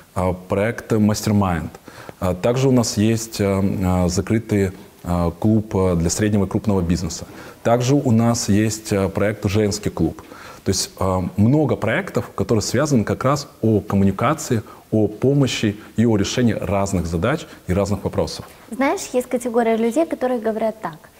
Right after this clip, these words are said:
Speaker 2: почему я должна ходить на какие-то мероприятия, когда этот человек, допустим, не миллионер? Вот он не достиг какого-то там успеха именно вот в бизнесе, да, таком масштабном. Чему он меня может научить? Ну вот есть категория людей, которые так говорят.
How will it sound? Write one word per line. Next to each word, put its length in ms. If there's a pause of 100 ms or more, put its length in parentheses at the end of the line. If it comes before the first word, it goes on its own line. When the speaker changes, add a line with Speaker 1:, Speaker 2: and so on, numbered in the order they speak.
(180)
Speaker 2:
почему 460
я 200
должна 320
ходить 320
на 80
какие-то 440
мероприятия, 840 (340)
когда 320
этот 200
человек, 420
допустим, 460
не 80
миллионер? 580 (180)
Вот 180
он 180
не 120
достиг 420
какого-то 540
там 240
успеха 420
именно 280
вот 260
в 260
бизнесе, 600
да, 180
таком 320
масштабном. 720 (380)
Чему 240
он 160
меня 220
может 300
научить? 480
Ну 60
вот 100 (100)
есть 200
категория 600
людей, 240
которые 320
так 200
говорят. 400